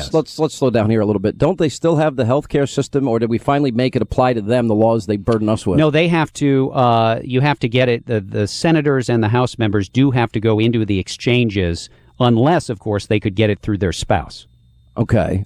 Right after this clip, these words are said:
Speaker 2: Or they can't go out and just buy their own plan? Can
Speaker 1: I
Speaker 2: you
Speaker 1: guess
Speaker 2: do
Speaker 1: they
Speaker 2: that?
Speaker 1: could go out and buy their own. You're absolutely right, yes.
Speaker 2: Okay. So th-, is there any word from Ted Cruz of what he's gonna do?
Speaker 1: I
Speaker 2: Is
Speaker 1: think he did an interview with, uh, with my colleague Dana Bash of C N N, and, uh, he hasn't said yes or no at this point in time.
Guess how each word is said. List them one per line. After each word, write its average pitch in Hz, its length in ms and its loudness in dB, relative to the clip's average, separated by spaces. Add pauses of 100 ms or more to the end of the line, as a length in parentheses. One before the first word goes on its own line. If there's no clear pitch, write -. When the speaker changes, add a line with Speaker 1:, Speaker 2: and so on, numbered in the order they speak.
Speaker 2:
Or 131 240 2
they 123 140 -2
can't 139 320 -2
go 131 100 2
out 127 160 2
and - 80 -2
just - 140 -2
buy 123 180 2
their 123 180 2
own 131 140 0
plan? 151 300 -2
Can - 100 -4
Speaker 1:
I 123 60 2
Speaker 2:
you - 20 2
Speaker 1:
guess 131 120 2
Speaker 2:
do 135 40 2
Speaker 1:
they 131 60 2
Speaker 2:
that? 131 100 0
Speaker 1:
could 123 140 0
go 117 120 4
out 110 100 2
and 104 100 -4
buy 101 160 0
their 101 160 0
own. 95 120 0
You're 95 120 0
absolutely 90 320 -4
right, 82 240 -4
yes. - 360 -8
Speaker 2:
Okay. 98 300 0
So 127 220 0
th-, 117 160 0
is 120 180 -2
there 120 300 2
any 135 260 2
word 123 380 0
from 120 180 -2
Ted 135 240 0
Cruz 143 300 0
of 113 80 0
what 127 160 2
he's 120 100 -2
gonna 120 160 0
do? 117 240 2
Speaker 1:
I 135 80 2
Speaker 2:
Is 143 100 -2
Speaker 1:
think 220 200 -4
he 196 80 -2
did 156 120 2
an 143 80 2
interview 135 380 2
with, 123 260 -2
uh, 113 300 2
with 113 140 -2
my 113 100 0
colleague 120 340 0
Dana 117 220 0
Bash 113 320 0
of 110 100 -8
C 113 200 0
N 104 100 2
N, 107 300 0 (320)
and, 107 340 2
uh, 101 300 2
he 120 100 0
hasn't 110 280 -2
said 110 200 0
yes 110 240 0
or 101 60 -2
no 101 240 2
at 82 60 -8
this 90 180 -6
point 85 220 -2
in 82 40 -4
time. 80 320 -4